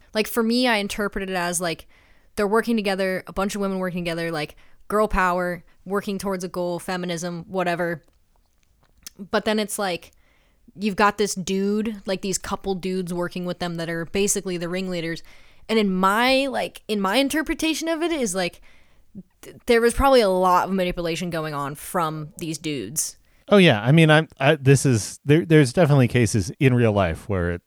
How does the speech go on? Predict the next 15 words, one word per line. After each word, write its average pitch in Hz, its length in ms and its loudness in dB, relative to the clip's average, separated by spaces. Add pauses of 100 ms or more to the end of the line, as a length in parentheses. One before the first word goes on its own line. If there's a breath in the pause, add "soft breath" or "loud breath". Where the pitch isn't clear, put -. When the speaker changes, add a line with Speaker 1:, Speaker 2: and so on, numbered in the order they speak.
Speaker 2:
was 104 200 0
very 98 200 2
much 90 360 -4 (120)
situations 139 520 2
like 113 220 2
this, 78 260 -10
where 92 160 -2
it 107 120 -4
is, 101 180 2
like, 98 360 0
Speaker 1:
Yeah. 120 260 -2
Speaker 2:
the 120 140 6
charismatic, 113 840 4
you 139 100 -2
know, 85 220 -6